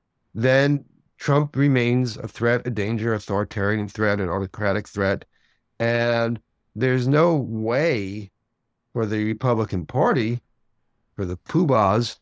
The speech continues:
who are spineless to begin with, but if they should grow a spine, there's no way to really get him out if these voters stick with him.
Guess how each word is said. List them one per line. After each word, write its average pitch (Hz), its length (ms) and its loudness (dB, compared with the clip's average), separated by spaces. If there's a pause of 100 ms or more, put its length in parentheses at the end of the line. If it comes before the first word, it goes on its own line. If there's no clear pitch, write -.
who 113 160 -4
are 90 220 -2 (920)
spineless 107 560 -4
to - 100 -10
begin 123 300 2
with, 98 180 -2
but 95 120 -4
if 98 140 -8
they 98 120 0
should 78 220 -6
grow 120 260 2
a 147 40 2
spine, 92 500 -2 (580)
there's 127 200 0
no 170 120 2
way 175 140 2
to 143 200 2
really 156 240 2
get 143 180 2
him 113 100 -2
out 120 480 -2 (640)
if 190 320 0 (340)
these 135 440 0
voters 123 680 0 (340)
stick - 360 -6
with 165 200 2
him. - 140 -4